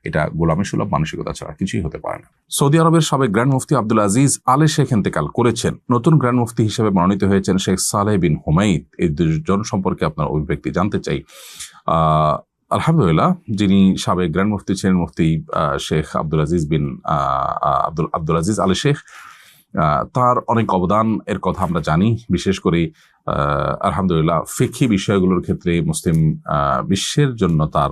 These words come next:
অসামান্য অবদান তিনি রেখে গেছেন। আল্লাহ তাআলা তার প্রতি, আহ, রহম করুন, তার ভুল ত্রুটিকে আল্লাহ তাআলা মাফ করে দিন এবং তাকে আল্লাহ তাআলা জান্নাতবাসী করুন। সেই সাথে বর্তমানে যিনি, আহ, নতুন,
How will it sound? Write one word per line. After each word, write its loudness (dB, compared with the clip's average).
অসামান্য 0
অবদান -2
তিনি -4
রেখে 0
গেছেন। -4
আল্লাহ 0
তাআলা -4
তার -4
প্রতি, -4
আহ, 0
রহম 0
করুন, 0
তার 0
ভুল 0
ত্রুটিকে -2
আল্লাহ 0
তাআলা 0
মাফ -2
করে 2
দিন 0
এবং -2
তাকে -4
আল্লাহ -2
তাআলা -4
জান্নাতবাসী -4
করুন। -6
সেই 2
সাথে 2
বর্তমানে 0
যিনি, 2
আহ, 0
নতুন, 2